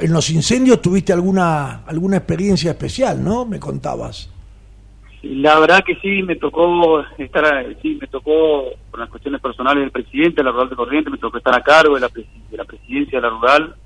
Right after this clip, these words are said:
Speaker 2: y trabajar. Este, la verdad, eh, eh, fue una, era una catástrofe, había que,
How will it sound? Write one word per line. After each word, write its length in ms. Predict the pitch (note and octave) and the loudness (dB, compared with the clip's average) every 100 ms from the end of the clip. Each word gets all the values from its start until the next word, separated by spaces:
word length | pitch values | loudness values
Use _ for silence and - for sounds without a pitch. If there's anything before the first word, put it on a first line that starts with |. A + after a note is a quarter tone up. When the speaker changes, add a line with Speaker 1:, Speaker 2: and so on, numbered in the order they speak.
| - - - | -20 -20 -20
Speaker 2:
y 60 | - | -6
trabajar. 680 | B2 A2+ A2+ D3+ D#3+ E3+ - - - - - - - | 0 2 2 2 0 0 -12 -20 -20 -20 -20 -20 -14
Este, 360 | A2+ - B2 | -14 -8 -6
la 120 | A#2+ A#2+ | -2 0
verdad, 340 | C3+ D3 D3 - | 4 2 0 -8
eh, 340 | C3+ A#2+ B2 - - - - - | -8 -8 -10 -16 -20 -20 -20 -20
eh, 300 | A#2+ A#2 A#2 - - - - | -16 -16 -18 -20 -20 -8 0
fue 100 | F3 | 2
una, 100 | D#3 | 2
era 220 | D3+ D#3+ | 2 2
una 80 | D3 | 2
catástrofe, 800 | C3 D#3 D3+ D#3+ D3 D#3+ D#3 C3 | 2 2 0 -2 -4 -2 -2 -2
había 260 | B2 C#3 - | -4 -4 -4
que, 380 | B2+ B2 A#2+ | -6 -6 -8